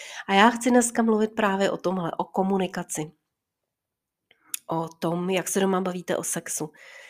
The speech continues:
Jestli se vůbec o něm teda bavíte. Protože každý druhý kouč vám dneska řekne, že základem dobrého sexu je komunikace.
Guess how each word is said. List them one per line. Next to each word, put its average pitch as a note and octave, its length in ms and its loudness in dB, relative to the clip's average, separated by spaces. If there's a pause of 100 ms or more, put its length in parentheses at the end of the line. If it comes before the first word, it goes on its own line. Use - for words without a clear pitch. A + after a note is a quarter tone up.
(120)
Jestli F#3 340 -4
se F3+ 200 -4 (220)
vůbec F3 340 -4
o - 60 -8
něm E3 220 -6
teda F3 180 -8
bavíte. D#3+ 500 -8 (880)
Protože C4 340 4
každý A#3+ 420 2
druhý A#3 320 2
kouč F#3+ 320 0
vám F#3 160 -4
dneska F#3 320 -4
řekne, F#3+ 560 -2
že G#3 220 0
základem F#3+ 500 -2
dobrého F#3+ 400 -4
sexu F#3+ 480 -8
je F#3+ 120 -6
komunikace. F3+ 760 -8